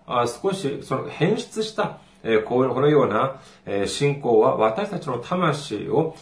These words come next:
干からびて、えー、しまうだけではなく、私たちの生活が破綻してしまうということもあり得るというふうに言われます。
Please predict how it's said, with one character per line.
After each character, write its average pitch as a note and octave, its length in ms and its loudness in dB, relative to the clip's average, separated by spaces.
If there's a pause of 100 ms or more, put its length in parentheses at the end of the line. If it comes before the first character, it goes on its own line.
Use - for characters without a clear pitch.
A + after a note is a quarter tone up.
(100)
干 - 120 -20
か G#3 140 2
ら A3+ 140 2
び F#3+ 100 -6
て、 - 240 -10 (220)
え G2+ 100 -4
ー、 - 20 -4
し - 140 -8
ま A2 160 2
う G2+ 560 -2
だ G#2+ 160 0
け G#3 80 4
で G3 80 4
は B2 100 4
な B2+ 140 0
く、 - 240 -6 (260)
私 A2 280 -2
た G#2+ 80 -2
ち - 80 -10
の G2 80 -4
生 G#2 260 0
活 G2 320 -8
が C3 220 -6 (100)
破 - 180 -4
綻 G3+ 320 -2
し - 100 -10
て G3 120 -4
し F#3 160 -8
ま F3 140 2
う - 160 -8 (100)
と C3 80 -4
い A#2 240 -2
う A2+ 60 -2
こ G#2+ 140 -4
と G#2 120 -6
も E3 360 0
あ F#2+ 180 -8
り C3+ 100 -2
得 G3 120 -2
る D3+ 140 0
と - 80 -10
い F2+ 140 -8
う - 60 -10
ふ - 160 -16
う - 80 -12
に C#3 80 -6
言 C#3 100 -2
わ E2 100 -6
れ - 80 -12
ま - 120 -16
す。 - 160 -20